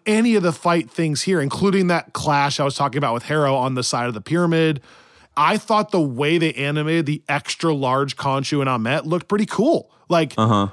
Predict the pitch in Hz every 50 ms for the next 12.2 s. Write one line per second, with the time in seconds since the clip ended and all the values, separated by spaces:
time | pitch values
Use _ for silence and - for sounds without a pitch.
0 | - - - 165 170 143 110 180 185 185 190 196 - - - 190 185 175 165 -
1 | - - - 156 156 175 208 220 226 208 - - 185 - 165 143 131 147 127 117
2 | 113 123 131 135 139 135 135 123 - 160 160 143 117 - - - 160 151 135 123
3 | - - _ _ _ _ _ _ _ _ _ _ _ _ _ _ _ _ _ -
4 | 165 160 151 151 143 - - 170 165 151 131 143 139 143 208 220 - 180 156 -
5 | - 170 156 147 127 156 175 233 254 165 117 65 58 - - _ _ _ _ _
6 | _ _ _ _ _ _ _ _ _ _ _ _ _ _ - - 151 160 - 185
7 | 175 165 160 151 147 147 147 - 147 135 - 151 123 123 123 131 127 - 127 120
8 | 113 107 110 113 113 110 104 113 107 110 101 120 117 - 131 120 - 127 117 -
9 | 107 110 120 - - - 165 - - - - _ _ _ _ _ _ _ _ _
10 | _ _ _ _ _ _ - 131 156 147 - 151 131 107 - - 143 151 104 82
11 | 98 113 - 120 107 - - 107 104 110 104 82 78 - - - 117 113 113 107
12 | 107 104 92